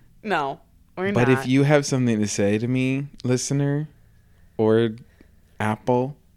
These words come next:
Speaker 2: let me know.
Speaker 1: And maybe it's a sign we just need new headphones. <laughs>
Speaker 2: Which, speaking of which,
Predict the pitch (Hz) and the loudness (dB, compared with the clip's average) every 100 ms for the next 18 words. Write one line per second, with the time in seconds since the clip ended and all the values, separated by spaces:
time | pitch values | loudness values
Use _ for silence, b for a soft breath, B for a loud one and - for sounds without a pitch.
0 | _ - 104 107 110 107 90 - - - | _ -10 -2 0 2 2 -2 -6 -16 -20
1 | - _ _ _ 208 196 - _ _ _ | -20 _ _ _ -8 -8 -12 _ _ _
2 | - 202 202 208 214 214 202 180 180 185 | -10 -8 -6 -8 -8 -10 -6 -6 -4 -6
3 | 175 170 170 196 175 160 147 139 147 147 | -4 -6 -6 -6 -6 -6 -8 -8 -10 -10
4 | 202 254 320 339 - - _ _ - - | -12 -8 -8 -10 -16 -20 _ _ -6 0
5 | 147 - 131 - - 330 214 170 - - | 0 0 -4 -2 4 4 4 -10 -16 -20
6 | - - 165 185 - - 113 - 123 113 | -20 -10 -8 -8 -12 -18 -16 0 2 2
7 | - - - 175 - 131 113 107 107 151 | -4 -4 -4 -2 2 4 4 4 2 2
8 | - | -2